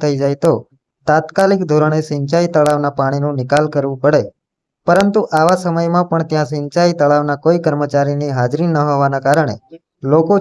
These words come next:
ચિંતામાં મુકાયા છે અને આજે ડેમની નીચાણવાળા વિસ્તારના ગામોને એલર્ટ કરતો એક પરિપત્ર નાયબ કાર્યપાલક ઇજનેર દ્વારા મોકલવામાં આવેલ પરિપત્રમાં નાયબ કાર્યપાલક ઇજનેર દ્વારા જોગપુરા સિંચાઈ યોજના અંગે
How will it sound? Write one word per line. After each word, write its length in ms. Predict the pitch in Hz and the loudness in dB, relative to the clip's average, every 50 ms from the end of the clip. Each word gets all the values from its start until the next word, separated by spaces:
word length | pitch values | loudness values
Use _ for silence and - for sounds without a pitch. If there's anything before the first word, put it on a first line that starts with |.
| 196 190 | 0 0
ચિંતામાં 500 | 165 156 151 156 165 160 170 175 170 151 | -2 -2 0 0 2 2 2 2 0 0
મુકાયા 360 | 127 127 - 135 131 139 135 135 | -2 -2 0 2 2 2 0 0
છે 100 | - 151 120 107 - _ _ _ _ _ _ _ - | -2 -4 -4 -6 -10 _ _ _ _ _ _ _ -4
અને 220 | 135 139 143 143 - - - 143 | -2 0 0 0 0 0 0 0
આજે 180 | 147 143 147 143 | 2 2 2 2
ડેમની 400 | 143 143 156 160 160 156 156 151 | 2 2 2 2 2 2 0 -2
નીચાણવાળા 540 | 147 143 170 180 190 190 185 185 190 190 180 | -2 0 2 2 2 4 2 2 2 2 2
વિસ્તારના 480 | 160 135 - - 151 151 147 156 151 151 135 135 | 0 -2 -4 -2 0 0 0 0 0 0 0 0
ગામોને 320 | 135 139 143 147 147 - - 143 143 | 0 0 0 -2 -4 -4 -2 2 4
એલર્ટ 260 | 151 170 180 175 156 156 | 4 4 4 2 0 -2
કરતો 260 | 156 151 - 160 156 156 - _ - 175 180 | -2 0 0 0 0 0 0 _ 0 0 0
એક 120 | 180 180 - - | 0 0 0 2
પરિપત્ર 480 | 175 185 196 196 190 196 196 196 202 208 185 151 147 | 4 4 4 4 4 2 2 4 2 2 2 2 0
નાયબ 340 | 147 156 160 175 180 180 180 - 160 | 2 2 4 4 2 2 0 0 2
કાર્યપાલક 600 | 151 151 156 156 160 156 151 156 170 160 160 - 151 | 2 4 2 2 2 2 2 2 0 0 -2 -6 -6
ઇજનેર 420 | 143 139 151 151 151 151 151 147 147 147 | -4 -2 -2 -2 0 -2 -2 -2 0 0
દ્વારા 260 | 170 175 147 110 104 110 - - _ _ - 143 147 | 2 2 2 2 0 -2 -6 -16 _ _ -8 -2 -2
મોકલવામાં 580 | 156 156 156 185 185 185 185 190 190 180 - - 151 | 0 2 2 4 4 4 4 4 2 0 0 0 0
આવેલ 220 | 151 156 156 156 156 156 | 2 2 2 0 0 -2
પરિપત્રમાં 760 | 143 147 147 147 147 147 - - 147 151 156 156 151 135 135 139 | 0 0 0 0 -2 -2 -2 -2 -2 -2 -2 -2 -4 -2 -2 0
નાયબ 280 | 143 156 175 180 175 - | 2 2 2 0 0 0
કાર્યપાલક 600 | 143 143 143 147 147 - 147 147 151 151 151 143 - | 0 0 2 0 0 2 2 2 2 0 -2 -4 -8
ઇજનેર 340 | 139 131 143 143 143 139 135 135 | -6 -4 -2 -2 -2 -2 -4 -2
દ્વારા 320 | 147 160 165 151 120 113 - _ _ _ _ _ - | 0 2 2 2 0 -2 -4 _ _ _ _ _ -8
જોગપુરા 560 | 143 131 156 180 220 180 180 196 196 202 202 202 202 | -2 0 2 2 0 -2 -2 2 4 4 4 2 0
સિંચાઈ 480 | 175 160 156 147 160 160 165 160 151 147 | -2 -4 -4 0 0 0 2 2 2 2
યોજના 320 | 147 143 147 147 143 139 | 0 0 0 0 0 0
અંગે 260 | 139 143 143 135 - | 0 0 -2 -2 -2